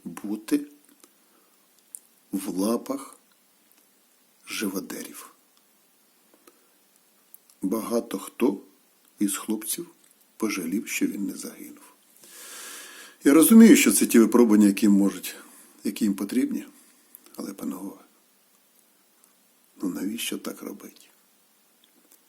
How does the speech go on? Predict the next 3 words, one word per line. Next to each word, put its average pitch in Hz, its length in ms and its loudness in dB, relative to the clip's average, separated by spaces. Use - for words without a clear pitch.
Навіщо - 640 -2
так - 440 -6
нахабно - 640 -4